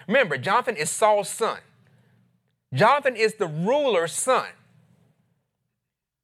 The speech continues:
He took off the robe he wore and gave it to David,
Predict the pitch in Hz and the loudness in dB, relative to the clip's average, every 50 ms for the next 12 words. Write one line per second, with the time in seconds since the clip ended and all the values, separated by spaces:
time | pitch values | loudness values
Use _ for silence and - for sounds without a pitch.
0 | _ _ - 214 220 - - - 226 233 226 - - 240 277 294 - - - 202 | _ _ -6 -6 -6 -4 -4 0 0 0 0 0 0 2 2 2 0 0 -6 -6
1 | 175 170 170 165 151 - - 156 170 151 135 139 143 139 139 - 135 127 123 160 | 0 2 2 2 2 0 -4 -10 -12 -12 -10 -4 -2 0 0 0 -4 -10 -6 -6
2 | 160 156 135 151 - 143 131 117 135 131 113 107 113 127 139 | -6 -4 -6 -8 -10 -10 -8 -4 -4 -4 -4 -6 -10 -12 -12